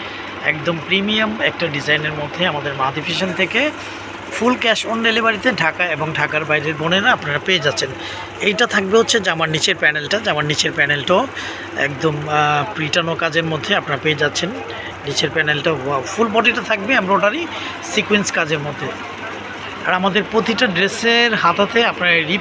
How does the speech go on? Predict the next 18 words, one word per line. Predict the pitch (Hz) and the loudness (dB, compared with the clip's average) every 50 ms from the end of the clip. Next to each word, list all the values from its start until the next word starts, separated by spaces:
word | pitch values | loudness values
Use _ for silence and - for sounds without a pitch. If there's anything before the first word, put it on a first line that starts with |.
| - - | -2 0
করা | - 226 240 254 247 | 2 4 6 6 6
এই | 208 170 | 6 4
সুন্দর | - 196 196 185 190 175 | 2 0 0 2 2 4
ইউনিক | 165 160 160 160 165 147 | 4 2 2 0 0 0
ডিজাইনটি | 139 131 - 170 175 180 220 | -2 0 0 0 2 2 0
আপনারা | 185 - 165 147 143 - | 0 0 0 -2 -2 0
পেয়ে | - 208 196 | 0 0 2
যাচ্ছেন। | 147 143 - - - 135 - - - - - - - - - - - - - - - | 2 2 0 0 -2 -4 -4 -6 -6 -8 -8 -8 -8 -8 -8 -8 -8 -8 -6 -2 0
আর | 139 143 143 - | 0 0 2 2
প্রতিটা | 202 208 - 240 220 269 254 | 0 2 2 2 2 4 2
ড্রেসের | 196 170 190 180 - 233 | 4 2 2 2 2 2
সঙ্গে | - - 220 214 220 220 226 233 233 | 2 2 2 2 2 2 4 4 4
আপনার | 202 165 160 175 165 | 2 2 2 0 0
সালোয়ারগুলো | - - 196 180 185 185 185 170 190 196 190 190 | 2 2 2 2 2 2 2 2 4 4 4 4
পেয়ে | 196 190 185 | 2 0 0
যাবেন | 170 180 170 190 240 285 254 226 | 0 0 0 0 0 0 -2 -4
সলিড | 175 - 196 175 170 175 160 | 0 2 4 4 4 4 2
এক | 170 165 | 2 2